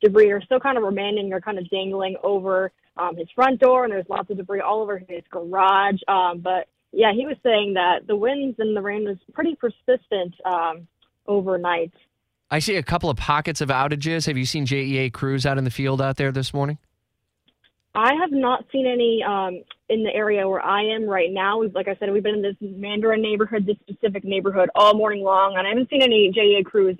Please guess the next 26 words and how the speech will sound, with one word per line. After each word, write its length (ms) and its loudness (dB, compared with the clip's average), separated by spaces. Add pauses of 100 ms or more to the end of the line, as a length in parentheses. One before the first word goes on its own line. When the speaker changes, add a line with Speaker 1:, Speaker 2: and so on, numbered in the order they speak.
(160)
Speaker 1:
out, 300 2 (140)
um, 320 -2
in 180 0
this 200 4
neighborhood 420 -6
that 120 -8
we've 200 -8
been 140 -2
in. 280 -12
Speaker 2:
Okay, 240 -2
got 220 -2
it. 120 -2
And 300 0
we 80 -2
saw 280 -2
that, 220 -2
uh, 100 -2
uprooted 340 -4
tree. 140 -6
Where 260 -4
is 100 -4
that 140 0
exactly? 400 -2
Where 160 -2
are 120 0
you? 140 -6